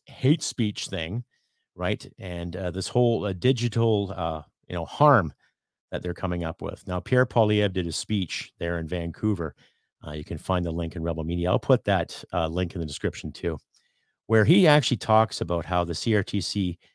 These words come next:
is willing to hire a digital harm commissioner or a digital, uh, harm, um,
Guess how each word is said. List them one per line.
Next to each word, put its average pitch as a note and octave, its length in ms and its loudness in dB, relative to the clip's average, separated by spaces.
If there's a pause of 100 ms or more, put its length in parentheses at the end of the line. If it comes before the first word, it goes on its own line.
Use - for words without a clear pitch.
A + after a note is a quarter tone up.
(320)
is F#2 240 -2
willing B2 380 2
to A2 240 2
hire G#2+ 580 2
a F2 140 -2
digital G#2+ 500 0
harm G2+ 540 0 (540)
commissioner C3+ 680 0
or F2+ 160 0
a E2+ 60 -2
digital, F#2+ 580 -2
uh, E2+ 180 -4
harm, G2 460 -2 (560)
um, D2+ 480 -10